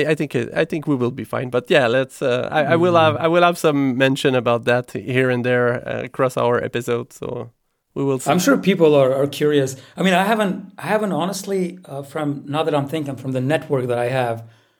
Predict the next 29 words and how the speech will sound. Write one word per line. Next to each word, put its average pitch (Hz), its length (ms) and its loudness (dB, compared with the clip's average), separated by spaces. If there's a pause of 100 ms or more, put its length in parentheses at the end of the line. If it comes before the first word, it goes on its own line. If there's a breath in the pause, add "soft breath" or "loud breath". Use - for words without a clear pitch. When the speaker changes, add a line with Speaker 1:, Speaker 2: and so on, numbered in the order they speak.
(180 soft breath)
Speaker 2:
bootstrappers, 143 1120 0 (480)
uh, 127 120 -16
people 151 280 -2
that 143 140 0
we 139 140 0
know, 151 300 2
I 143 120 0
don't 247 200 -2
think 285 140 -2
anyone 190 380 2
is, 147 380 -4
has 160 180 -6
co-founded 160 540 -2
anything 143 340 -2
with 127 160 -4
their, 123 360 -4 (260)
uh, 87 220 -20
partners, 113 600 -6 (640)
uh, 131 40 -16
Speaker 1:
I, 127 180 -4
I 170 40 0
saw 120 260 -6
Speaker 2:
spouses, - 560 -2
Speaker 1:
someone 214 400 4
Speaker 2:
yeah. 175 80 4
Speaker 1:
on, 139 320 2
on 127 200 2
Mega 135 280 2
Maker, 123 880 0